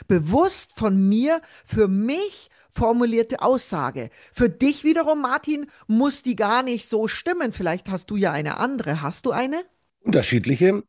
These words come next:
Speaker 2: Ich glaube, es hängt noch ein bisschen von der Tagesform ab. Also ich mag es morgens wirklich zu plaudern, aber meine Gattin plaudert nicht gerne. Also plaudere ich mit mir selber.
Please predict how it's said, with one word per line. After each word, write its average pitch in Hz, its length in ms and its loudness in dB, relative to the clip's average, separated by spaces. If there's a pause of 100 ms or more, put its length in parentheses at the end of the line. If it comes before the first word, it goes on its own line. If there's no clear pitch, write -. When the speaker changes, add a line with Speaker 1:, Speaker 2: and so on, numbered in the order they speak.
Speaker 2:
Ich - 160 -4
glaube, 151 300 4
es 160 140 2
hängt 139 160 -6
noch 113 80 -4
ein 95 120 -8
bisschen 104 280 -2
von 123 160 0
der 113 100 4
Tagesform 80 680 -4
ab. 62 180 -10
Also 92 180 -4
ich - 240 -4
mag 107 260 0
es 98 200 -4
morgens 98 560 2
wirklich 104 400 -4 (720)
zu - 140 -4
plaudern, 104 520 2
aber 92 220 0
meine 101 260 0
Gattin - 340 -6
plaudert 76 360 -8
nicht - 220 -12
gerne. 69 360 -8
Also 107 300 0
plaudere 107 480 2
ich 95 180 -4
mit 107 160 -4
mir 101 140 -2
selber. 92 480 0